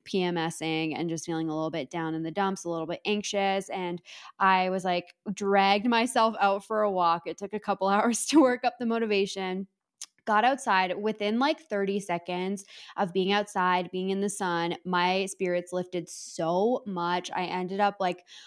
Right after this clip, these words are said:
walking around for so much longer than I planned on because it really is just such a mood booster. So in early sobriety,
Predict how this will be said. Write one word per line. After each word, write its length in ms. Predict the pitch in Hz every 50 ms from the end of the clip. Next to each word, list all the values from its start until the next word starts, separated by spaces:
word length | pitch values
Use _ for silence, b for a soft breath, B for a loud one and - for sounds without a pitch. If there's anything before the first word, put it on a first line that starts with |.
| B B
walking 440 | B 196 190 196 196 - 220 214 208
around 260 | 202 190 185 185 185
for 140 | - 196 196
so 200 | - - 196 190
much 240 | 190 185 190 - -
longer 300 | 185 180 180 175 180 180
than 140 | 185 180
I 100 | 180 175
planned 420 | 175 - - - 165 165 175 180 175
on 200 | 170 165 165 156
because 260 | 170 175 185 185 185
it 80 | 190 - -
really 400 | 170 180 175 175 180 185 - 190
is 160 | 202 196 -
just 240 | 220 226 226 - -
such 340 | 175 170 160 160 - - - -
a 100 | - -
mood 300 | 185 175 170 165 156 160
booster. 560 | - 147 156 175 - - - 139 139 147 - - B B B B B B
So 600 | B - - 240 214 208 190 170 160 170 190 - _ _ _ _ _ _ _ _ _ -
in 160 | 233 226 233
early 320 | 240 - 240 240 240 247 247
sobriety, 540 | 254 240 202 214 190 196 196 202 196 202